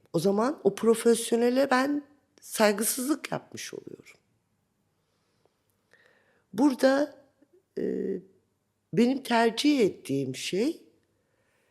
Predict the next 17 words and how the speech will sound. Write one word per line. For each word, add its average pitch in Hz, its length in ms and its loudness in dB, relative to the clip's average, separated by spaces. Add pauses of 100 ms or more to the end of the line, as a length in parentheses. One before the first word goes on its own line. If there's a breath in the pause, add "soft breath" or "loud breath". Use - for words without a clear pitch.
(280)
eğer 220 380 8
bu 151 200 0
sporu 151 560 0
meslek 170 460 -2
olarak 156 500 0
yapmıyorsa 175 1080 -2 (440)
ben 208 460 -4 (460)
hareket 143 800 -8
yapıyorum - 520 -14 (180)
desin. - 280 -18 (1900)
Ben 139 120 -4
spor 190 400 0
yapıyorum 139 760 0
dediği 165 340 0
zaman 123 500 -4 (1040)
hangi 175 520 0
branşta 123 760 -2